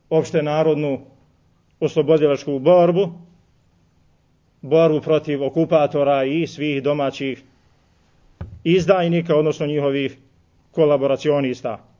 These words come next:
U toku hiljadu devetsto četrdeset druge godine formirana je Narodno-oslobodilačka vojska sa prvim brigadama, divizijama i korpusima.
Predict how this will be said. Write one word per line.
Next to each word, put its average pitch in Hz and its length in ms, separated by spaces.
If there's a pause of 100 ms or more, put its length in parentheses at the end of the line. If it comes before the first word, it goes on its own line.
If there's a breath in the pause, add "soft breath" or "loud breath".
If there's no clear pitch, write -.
(1200 loud breath)
U 185 100
toku 202 280
hiljadu 208 280
devetsto 185 360
četrdeset 170 520
druge 185 260
godine 175 400
formirana 170 520
je 147 80
Narodno-oslobodilačka 151 1000
vojska 175 600 (580 loud breath)
sa 143 200
prvim 156 420
brigadama, 160 760
divizijama 139 720
i 127 40
korpusima. 190 680